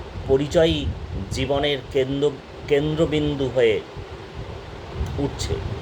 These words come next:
বিমানবন্দরের নিরাপত্তা কর্মীর অতিরিক্ত প্রশ্নে, বন্ধুর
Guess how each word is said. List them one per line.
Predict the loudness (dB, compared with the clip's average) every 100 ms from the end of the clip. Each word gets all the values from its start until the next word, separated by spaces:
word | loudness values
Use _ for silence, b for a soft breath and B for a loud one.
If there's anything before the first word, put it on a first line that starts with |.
| -8 -10 -10 -12 -8
বিমানবন্দরের | 2 4 6 4 4 2 0 2 2 2 0
নিরাপত্তা | -2 2 2 4 0 -2 -2
কর্মীর | 2 2 2 0 0 0
অতিরিক্ত | 0 2 0 0 0 0 0
প্রশ্নে, | -2 -4 0 2 2 2 -6 -6 -4 -4 -2 4
বন্ধুর | 4 6 4 2